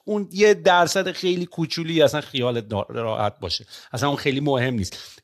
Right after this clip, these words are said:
ب-، راجع به حرفا رو نچرخونن، راجع به فیدبک گرفتن، راجع به یه آدم خیلی خاصی، نه که من حواسشون نیست، براشون مهم نیست و اینا.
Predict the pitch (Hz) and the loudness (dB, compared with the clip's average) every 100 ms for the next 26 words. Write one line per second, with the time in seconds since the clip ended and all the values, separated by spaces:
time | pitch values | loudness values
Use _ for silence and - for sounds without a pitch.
0 | - 170 - 95 - 185 196 214 262 294 | -14 -10 -10 -8 -8 0 4 4 4 0
1 | - 170 - - 175 196 214 262 - - | -2 -4 -4 -2 2 4 4 0 0 -12
2 | _ - 196 226 175 135 143 131 131 147 | _ -2 2 4 4 4 2 0 2 0
3 | 196 - 208 185 180 180 196 202 190 208 | -2 -2 0 2 2 0 -2 -4 -2 -2
4 | 208 170 160 175 180 165 160 139 135 139 | 2 4 4 2 -2 -4 0 0 0 -4
5 | 147 120 110 117 107 110 104 123 120 113 | -4 -2 0 0 -2 -4 -6 -8 -12 -12
6 | 104 - - - 110 110 120 110 104 101 | -14 -18 -10 0 0 0 -2 -4 -4 -4
7 | 98 - 98 87 | -8 -8 -8 -8